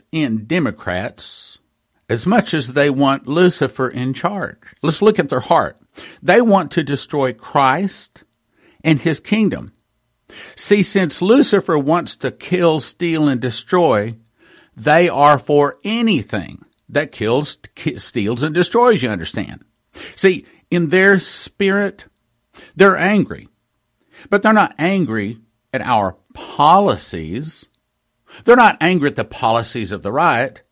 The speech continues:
They're angry at our God. See, brothers and sisters, this is really a fight between good and evil, between light and darkness. When news organizations go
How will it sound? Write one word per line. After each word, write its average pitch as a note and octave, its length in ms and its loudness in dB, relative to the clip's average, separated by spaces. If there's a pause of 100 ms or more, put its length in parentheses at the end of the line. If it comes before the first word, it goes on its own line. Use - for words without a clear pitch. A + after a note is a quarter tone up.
(480)
They're F3+ 300 -2
angry D3+ 640 -2 (220)
at A#2 160 -6
our A2+ 280 0
God. C3+ 600 -4 (760)
See, G#3+ 140 0
brothers F#3+ 280 2
and C#3+ 100 0
sisters, F3 480 -2
this E3+ 200 -4
is C#3 200 -4
really D3 560 -2
a B2+ 120 -4
fight C3 580 -4 (460)
between C#3 400 0
good D3 220 -2
and B2+ 140 -2
evil, C#3 320 -4 (340)
between B2+ 360 0
light B2+ 480 0 (100)
and A2 160 -8
darkness. B2 540 -4 (680)
When D#3+ 260 2
news A#3+ 340 2
organizations D#3 1040 -2
go A2 520 -2